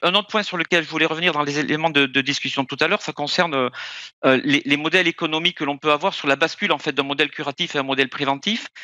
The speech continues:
Euh, et, et pour pouvoir avoir une dynamique, en fait, côté industriel de, euh, du numérique en santé, pour pouvoir travailler sur ces éléments-là, euh, il est nécessaire à un moment donné de pouvoir effectivement, euh, euh, avoir des modèles de financement globaux de notre système de santé qui vont nous permettre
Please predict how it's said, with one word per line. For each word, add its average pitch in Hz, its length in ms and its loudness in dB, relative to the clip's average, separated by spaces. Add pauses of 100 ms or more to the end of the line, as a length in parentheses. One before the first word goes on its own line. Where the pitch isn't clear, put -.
(280)
Euh, 127 300 2 (140)
et, 143 240 4
et 139 40 4
pour 147 140 -4
pouvoir 165 460 2
avoir 156 260 2
une 147 140 -8
dynamique, 185 500 0
en 147 80 -2
fait, 156 300 -2
côté 151 340 0
industriel 151 580 0
de, 135 320 -2 (320)
euh, 123 100 4
du 143 120 2
numérique 160 360 0
en 156 80 0
santé, 165 340 -2
pour 143 140 -14
pouvoir 139 220 4
travailler 160 440 2
sur - 180 -8
ces 135 240 -2
éléments-là, 143 520 4 (500)
euh, 127 200 6
il 143 120 0
est 151 60 6
nécessaire 165 480 0
à 160 40 2
un - 20 0
moment 151 180 0
donné 165 240 -2
de 156 80 2
pouvoir 147 380 2
effectivement, 151 580 0
euh, 131 60 4 (380)
euh, 131 140 6
avoir 160 240 4
des 151 120 2
modèles 180 300 2
de 165 100 -4
financement 170 480 -2
globaux 175 340 2
de 156 100 0
notre 147 160 0
système 147 260 -2
de 143 60 -4
santé 151 300 -2
qui - 80 -6
vont 147 100 4
nous 147 120 -4
permettre 165 580 0